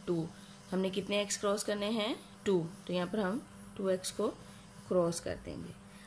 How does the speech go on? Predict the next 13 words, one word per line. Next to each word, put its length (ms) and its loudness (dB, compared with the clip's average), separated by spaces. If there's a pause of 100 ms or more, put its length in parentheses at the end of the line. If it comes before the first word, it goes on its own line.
अब 120 2
हम 140 4
देखते 280 2
हैं 100 4
कितने 460 0
एक्स 160 0
रह 100 6
गए 120 2
हमारे 260 2
पास? 360 -2 (180)
वन, 300 2
टू, 360 0
थ्री। 280 0